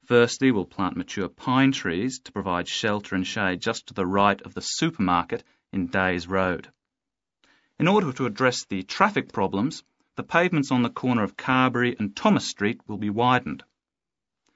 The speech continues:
This will help to reduce the speed of vehicles entering Thomas Street. We think it's very important to separate the local residential streets from the main road, so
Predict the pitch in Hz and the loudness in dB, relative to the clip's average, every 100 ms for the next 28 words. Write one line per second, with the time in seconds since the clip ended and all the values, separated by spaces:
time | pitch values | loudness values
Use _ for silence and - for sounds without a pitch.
0 | _ _ - - 85 90 90 - 90 - | _ _ -12 -10 -8 -6 -8 -8 -10 -4
1 | 98 98 - - - 95 95 90 82 90 | -4 -4 -8 -10 -4 -2 -2 -2 -4 -4
2 | 90 92 90 _ _ - 110 98 98 98 | -4 -8 -10 _ _ -2 0 0 -2 -2
3 | 113 120 104 - - - _ _ _ _ | 0 0 -2 -6 -12 -14 _ _ _ _
4 | _ _ _ _ _ _ 269 254 214 165 | _ _ _ _ _ _ 0 4 4 2
5 | - - 131 170 180 143 123 139 131 90 | -2 -2 4 6 8 6 4 2 2 0
6 | 98 - 117 107 107 104 104 113 120 107 | -4 -4 -4 0 -2 -2 0 2 0 -2
7 | 107 110 104 123 135 131 - 101 95 - | -2 -2 0 0 0 -4 -4 -4 -4 -4
8 | 104 104 98 98 120 120 85 - _ _ | -2 0 2 2 4 2 0 -8 _ _
9 | _ - - 92 117 | _ -12 -6 -4 -4